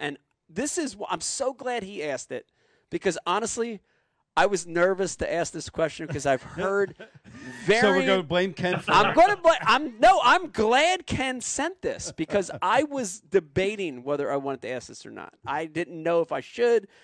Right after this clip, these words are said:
Speaker 1: because I don't know. I've heard so many different variations of the story over the years. It's almost become myth.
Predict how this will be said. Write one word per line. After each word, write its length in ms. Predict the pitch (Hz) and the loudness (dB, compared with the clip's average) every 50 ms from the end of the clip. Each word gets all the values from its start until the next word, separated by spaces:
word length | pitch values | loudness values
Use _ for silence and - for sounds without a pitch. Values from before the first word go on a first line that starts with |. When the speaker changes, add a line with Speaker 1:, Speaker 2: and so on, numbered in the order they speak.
| _ _ _ _ | _ _ _ _
Speaker 1:
because 240 | 185 - - 240 | -4 0 0 2
I 80 | 277 330 | 2 2
don't 160 | 370 392 381 | 2 2 4
know. 240 | 359 330 311 269 - - | 4 2 2 0 -4 -4
I've 220 | - 214 233 226 - | -2 0 0 0 0
heard 220 | 220 254 262 226 | -2 -2 -2 -2
so 220 | - - 247 247 | -2 0 0 0
many 220 | 254 254 254 254 233 | 0 -4 -6 -8 -6
different 340 | 202 240 - 240 - 175 160 | -6 -6 -6 -6 -12 -6 -4
variations 640 | 214 214 214 214 208 220 240 262 - 240 196 165 | -2 -2 -2 0 0 -2 -2 -4 -6 -10 -10 -10
of 100 | 175 160 | -8 -8
the 80 | 160 160 | -8 -12
story 560 | - - 269 277 320 311 208 135 - - - _ _ _ _ _ _ _ | -12 -10 -10 -8 -6 -6 -6 -6 -6 -8 -14 _ _ _ _ _ _ _
over 260 | - 143 143 135 135 131 | -2 -2 -2 -2 -4 -8
the 100 | 127 120 | -8 -8
years. 480 | 113 107 104 104 107 135 135 - - - | -8 -8 -8 -8 -10 -10 -12 -14 -10 -8
It's 160 | - 165 - - | -8 -8 -4 -2
almost 380 | - 202 220 233 226 - - | -2 -2 0 0 -2 -2 -4
become 420 | - 214 - - 220 220 220 220 254 | -10 -14 -8 -6 -6 -6 -6 -6 -4
myth. 400 | 370 330 - - _ _ _ | -2 -2 -4 -4 _ _ _